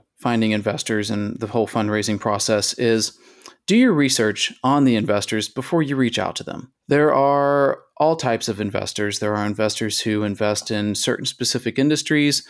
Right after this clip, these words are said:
and then there are generalists who invest in everything. Make sure that you are pitching or sending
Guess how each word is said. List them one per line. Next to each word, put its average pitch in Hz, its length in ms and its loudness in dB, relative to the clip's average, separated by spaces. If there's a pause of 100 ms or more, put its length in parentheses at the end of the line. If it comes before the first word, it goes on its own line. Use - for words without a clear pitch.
(200)
and 135 120 2
then 143 140 4
there 127 180 4
are 117 80 2
generalists 104 560 -2
who 107 160 0
invest 101 460 -2
in 104 280 -4 (120)
everything. 101 560 -6 (200)
Make 127 360 4
sure 135 480 4
that 110 560 0
you 110 440 2
are 104 360 2
pitching 151 640 0
or 113 180 0
sending 123 600 4